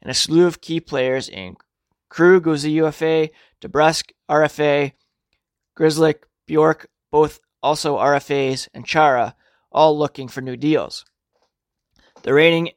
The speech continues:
N H L G M of the year certainly is going to have his hands full attempting to make all of the pieces fit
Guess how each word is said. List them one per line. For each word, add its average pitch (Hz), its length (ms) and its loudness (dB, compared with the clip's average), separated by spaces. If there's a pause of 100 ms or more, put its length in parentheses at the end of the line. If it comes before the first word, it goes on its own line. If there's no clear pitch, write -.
N 165 120 0
H 170 180 0
L 165 120 4
G 151 180 -2
M 139 80 -4
of 127 80 -12
the 139 80 -4
year 208 280 4
certainly 180 440 -2
is 151 80 -6
going 156 180 -6
to 143 60 -8
have 143 180 -2
his 135 180 -12
hands 165 260 -2
full 123 280 -4
attempting 135 460 -8
to 120 80 -12
make 120 260 -10 (100)
all 185 200 4
of 175 80 -6
the 160 80 -8
pieces 151 420 -10
fit - 340 -4